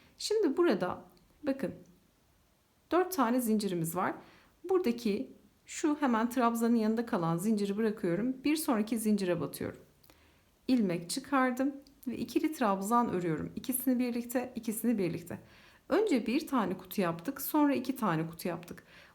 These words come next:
Bu örnekteki mantık o kadar kolay ki sadece tek bir yönden artırarak devam edeceğiz. Bir kenar dümdüz devam edecek. Sadece tek bir kenarda.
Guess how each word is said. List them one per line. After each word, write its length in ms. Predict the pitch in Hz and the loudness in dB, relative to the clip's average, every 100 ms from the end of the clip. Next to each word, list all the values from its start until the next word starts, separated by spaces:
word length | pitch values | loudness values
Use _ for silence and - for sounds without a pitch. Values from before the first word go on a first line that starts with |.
| 226 | -4
Bu 240 | 269 392 | 2 4
örnekteki 840 | 302 247 214 - 202 - 220 285 - | 4 4 0 0 -2 0 -4 -4 2
mantık 340 | 247 285 277 | 4 4 2
o 100 | 240 | -2
kadar 380 | - 277 277 269 | 2 4 4 2
kolay 300 | 311 294 185 | 2 2 2
ki 200 | - - - - - | -4 -10 -14 -20 -8
sadece 760 | - 370 381 269 226 208 269 - - - | 0 2 4 2 2 -2 -4 -10 -20 -4
tek 260 | 381 370 | -2 2
bir 120 | 269 240 | 2 2
yönden 520 | 208 202 196 196 190 | 4 2 2 0 0
artırarak 640 | - 170 170 175 165 160 165 | 0 -2 -2 -2 0 -2 -2
devam 320 | 190 233 254 | 0 2 2
edeceğiz. 400 | 254 247 277 277 269 - | 0 0 0 0 -2 2
Bir 180 | 320 339 | 4 4
kenar 420 | 277 233 233 240 | 2 2 2 4
dümdüz 360 | 269 202 170 175 | 4 4 2 0
devam 300 | 170 170 185 | 0 0 0
edecek. 460 | 233 - 262 269 - - | -2 -2 -2 -2 -12 -18
Sadece 580 | - - 349 302 262 262 | -4 2 4 4 2 0
tek 280 | 349 349 262 | 0 0 0
bir 160 | 226 | -2
kenarda. 540 | - 208 175 160 - | 0 0 0 0 -4